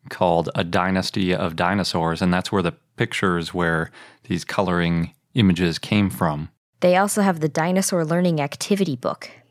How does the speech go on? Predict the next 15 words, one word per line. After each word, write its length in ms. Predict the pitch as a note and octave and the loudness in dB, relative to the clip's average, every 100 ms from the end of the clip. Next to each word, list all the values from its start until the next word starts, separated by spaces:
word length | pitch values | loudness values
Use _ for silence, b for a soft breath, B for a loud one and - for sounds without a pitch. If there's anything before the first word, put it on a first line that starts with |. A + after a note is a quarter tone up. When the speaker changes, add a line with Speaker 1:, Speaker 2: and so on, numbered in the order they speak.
| _ _ _ _ _ | _ _ _ _ _
Speaker 1:
Yeah, 300 | A#2 G#2 F2+ | 4 4 2
and 120 | F2 | 2
that's 340 | F2+ - - - | 0 -2 -8 -8
got 280 | - F2+ | -4 -2
all 180 | F2 F#2 | 2 2
sorts 320 | - A2+ G#2 | 4 2 2
of 60 | F#2 | 0
different 360 | F2 F2+ E2+ - | -2 -2 -4 -4
puzzles 580 | - F#2+ E2+ F2 E2+ E2+ | 0 0 0 0 0 -2
and 180 | E2+ | -2
games 460 | E2+ E2+ E2+ E2+ E2 | 0 0 0 -2 -2
and 160 | E2+ - | -4 -2
things 320 | F2+ E2+ - | -4 -4 -4
in 100 | E2+ | -4
it, 180 | E2 | -6